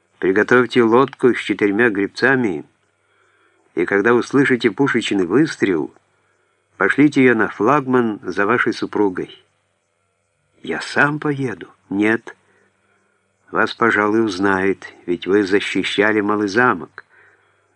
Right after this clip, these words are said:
Останьтесь лучше здесь, на берегу, чтобы наше дело не сорвалось».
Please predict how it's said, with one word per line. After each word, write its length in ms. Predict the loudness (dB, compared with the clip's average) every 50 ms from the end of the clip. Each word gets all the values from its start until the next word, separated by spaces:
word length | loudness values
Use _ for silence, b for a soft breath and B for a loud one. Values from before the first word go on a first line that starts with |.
| _
Останьтесь 640 | -4 -4 -4 -4 -2 -2 0 0 0 -2 -4 -6 -4
лучше 360 | -2 -2 -2 0 0 0 0
здесь, 440 | 0 -2 -2 -2 -2 -2 -4 -4 -4
на 100 | -2 -2
берегу, 560 | 0 0 2 2 0 0 -2 -4 -6 -6 -6 _ _ _ _ _ _ _ _ _ _ _ _ _ _
чтобы 300 | -12 -8 -8 -6 -6 -6
наше 380 | -4 -2 0 0 0 0 -2 -2
дело 260 | -4 -4 -4 -4 -2
не 160 | -4 -4 -6
сорвалось». 720 | -6 -4 -4 -2 -2 -2 -4 -6 -8 -10 -12 -14 -20 -20